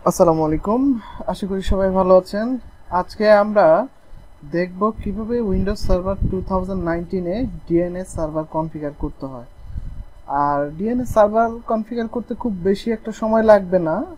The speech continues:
খুবই অল্প সময়ের মাধ্যমে আমরা ডিএনএস server configure করে ফেলবো। শুধু আমাদেরকে যেটা করতে হবে, আহ, <clears throat> নতুন করে একটা forward রিভার্স জোন create করতে হবে। তাহলে চলেন দেখা যাক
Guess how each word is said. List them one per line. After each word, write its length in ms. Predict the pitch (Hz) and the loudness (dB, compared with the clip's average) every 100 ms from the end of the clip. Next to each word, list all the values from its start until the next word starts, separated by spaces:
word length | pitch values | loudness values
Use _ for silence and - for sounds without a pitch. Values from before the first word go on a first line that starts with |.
| - | -6
খুবই 220 | 196 208 | -2 6
অল্প 280 | 208 202 220 | 6 6 0
সময়ের 320 | 214 196 196 | 0 0 2
মাধ্যমে 600 | 190 180 185 190 208 254 | 0 -2 -4 -4 -4 -4
আমরা 580 | 214 170 160 160 160 151 | -4 -2 6 10 10 8
ডিএনএস 340 | 160 156 156 | 2 0 -2
server 300 | - 156 160 | -2 0 0
configure 440 | 160 151 151 143 147 | -2 -6 -6 -10 -6
করে 160 | 170 170 | -6 -4
ফেলবো। 440 | 175 147 139 196 - - - - - | -4 -6 -4 -6 -8 -14 -18 -16 -8
শুধু 160 | 170 | -2
আমাদেরকে 440 | 196 202 190 190 190 | 0 2 0 -2 -2
যেটা 260 | 185 185 | 0 0
করতে 300 | 190 208 196 | 0 0 6
হবে, 360 | 208 190 190 302 - - - - - - | 8 8 4 0 -2 -18 -20 -20 -20 -14
আহ, 760 | 180 156 156 156 - - 247 220 | -6 -2 -2 -4 -4 4 8 8
<clears throat> 0 | |
নতুন 340 | 196 196 220 | 6 2 -2
করে 180 | 220 220 | 2 4
একটা 360 | 190 175 202 226 | 4 4 -2 0
forward 540 | - 196 180 190 175 | 6 6 8 6 4
রিভার্স 340 | 180 170 175 - | 0 2 2 0
জোন 260 | 190 226 302 | -2 0 0
create 400 | - 214 196 - | -4 2 2 2
করতে 240 | 165 - 147 | -6 -4 -4
হবে। 200 | 117 107 - - - - - | -4 -8 -16 -20 -20 -18 -2
তাহলে 340 | 190 196 226 | 0 2 0
চলেন 380 | 220 214 220 240 | 2 2 2 2
দেখা 240 | 214 202 208 | 2 2 0
যাক 180 | 220 | -2